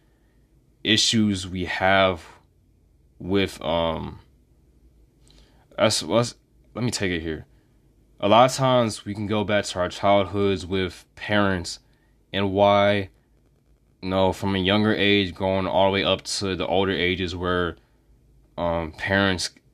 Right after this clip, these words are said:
don't have that connection with their kids emotionally, as to why a lot of the kids won't speak to them about these emotional issues.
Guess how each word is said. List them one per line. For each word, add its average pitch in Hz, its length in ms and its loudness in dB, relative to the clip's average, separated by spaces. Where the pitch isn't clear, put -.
don't 95 220 0
have 101 180 4
that 92 140 -2
connection 95 440 -4
with 92 140 -8
their 87 160 -8
kids 98 340 -4
emotionally, 87 880 -2
as 87 280 -4
to 92 80 -8
why 90 460 2
a - 20 -12
lot 95 180 4
of 90 40 -4
the 92 80 -4
kids 92 380 -6
won't 87 200 -6
speak 95 260 -8
to - 120 -12
them 90 220 -6
about 85 600 0
these 92 160 -8
emotional 85 460 -8
issues. 87 480 -6